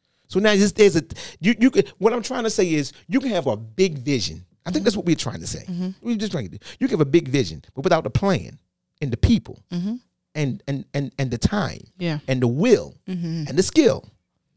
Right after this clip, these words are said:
Speaker 2: Yeah.
Speaker 1: to flip the bill. <laughs> I'm
Speaker 2: Mm.
Speaker 1: preaching. <laughs> All it is is a big vision.
Speaker 2: Mm.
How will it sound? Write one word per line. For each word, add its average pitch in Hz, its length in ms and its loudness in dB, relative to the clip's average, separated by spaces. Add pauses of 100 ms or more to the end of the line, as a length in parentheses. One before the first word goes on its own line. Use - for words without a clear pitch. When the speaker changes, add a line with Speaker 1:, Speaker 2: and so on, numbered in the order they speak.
(300)
Speaker 2:
Yeah. 165 220 2 (100)
Speaker 1:
to 190 100 2
flip - 240 0
the - 80 -2
bill. 113 260 0 (200)
<laughs> - 200 -20
I'm - 920 0
Speaker 2:
Mm. 214 40 -2
Speaker 1:
preaching. 170 300 4 (280)
<laughs> - 1300 -2
All 254 300 8
it 277 80 4
is 269 120 4
is 233 140 2
a 240 40 2
big 247 220 2
vision. 190 360 2 (240)
Speaker 2:
Mm. 170 600 -4